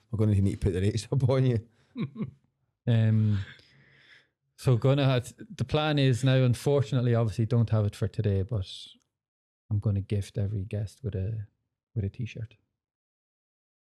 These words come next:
Speaker 2: A Sheriff designed, the Sheriff Show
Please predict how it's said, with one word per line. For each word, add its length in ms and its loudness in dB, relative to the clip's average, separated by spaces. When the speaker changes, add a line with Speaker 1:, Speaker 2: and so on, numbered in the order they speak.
Speaker 2:
A 60 -6
Sheriff 420 0
designed, 600 -2
the 40 -8
Sheriff 320 -2
Show 360 -6